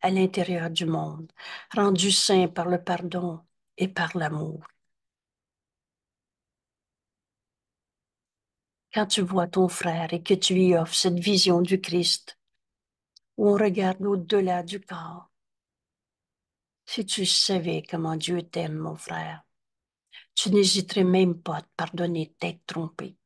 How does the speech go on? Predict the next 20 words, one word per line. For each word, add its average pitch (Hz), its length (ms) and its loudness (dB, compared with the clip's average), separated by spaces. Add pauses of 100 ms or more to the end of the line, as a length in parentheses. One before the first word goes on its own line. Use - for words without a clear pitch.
(960)
Là, 214 220 4
toutes 202 260 -2
les 190 220 6
contradictions 196 1080 4 (360)
sont 190 360 2
réconciliées. 185 1040 2 (3500)
Car 185 180 -4
là 175 200 0
se - 200 -2
termine 175 760 -4 (140)
le 165 140 -8
voyage. 160 800 -10 (380)
On 185 100 2
retrouve 190 500 0
notre 170 300 -2
unité 185 640 2 (720)
qu'on 185 160 2
n'a 185 120 6
jamais 185 420 0
quittée. 190 440 -6